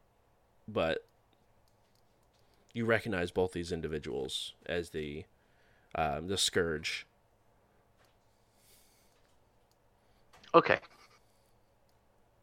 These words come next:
Speaker 2: So that's not, that doesn't cause me alarm, right?
Speaker 1: No, I mean, you haven't seen them the entire time they've been here.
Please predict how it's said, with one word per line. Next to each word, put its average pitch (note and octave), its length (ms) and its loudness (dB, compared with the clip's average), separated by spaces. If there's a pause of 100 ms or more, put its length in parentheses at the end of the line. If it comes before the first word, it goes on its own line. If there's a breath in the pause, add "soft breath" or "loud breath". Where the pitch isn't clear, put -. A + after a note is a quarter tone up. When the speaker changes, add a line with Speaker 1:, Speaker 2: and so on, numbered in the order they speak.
(840)
Speaker 2:
So A2+ 160 6
that's G#2+ 220 12
not, F#2 260 10 (720)
that A2+ 160 8
doesn't F#2+ 220 2
cause F#2 280 10
me F#2 80 0
alarm, E2+ 400 -2 (160)
right? F#2 220 4 (180 loud breath)
Speaker 1:
No, C#3+ 140 10
I C#3 120 10
mean, B2+ 240 4 (1300)
you C#3 100 8
haven't D3+ 200 10
seen D3 160 4
them C#3 180 6
the C3 100 8
entire B2 320 8
time A#2 220 2
they've A2+ 160 0
been G#2 160 0
here. C3 240 -4